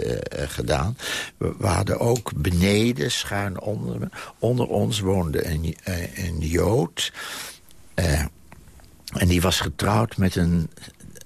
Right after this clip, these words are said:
Dat ontstond toen, dat woord, in mijn leven tenminste... met een christenvrouw.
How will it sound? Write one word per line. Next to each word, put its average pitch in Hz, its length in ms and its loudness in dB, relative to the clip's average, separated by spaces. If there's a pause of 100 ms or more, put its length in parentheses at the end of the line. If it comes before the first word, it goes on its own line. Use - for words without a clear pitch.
(160)
Dat - 260 -2
ontstond 113 640 2
toen, 78 200 0
dat 78 200 -2
woord, 85 500 0
in 80 180 0
mijn 78 300 2
leven 73 360 0
tenminste... 69 440 0
met 92 160 2
een 95 120 2
christenvrouw. 80 1080 0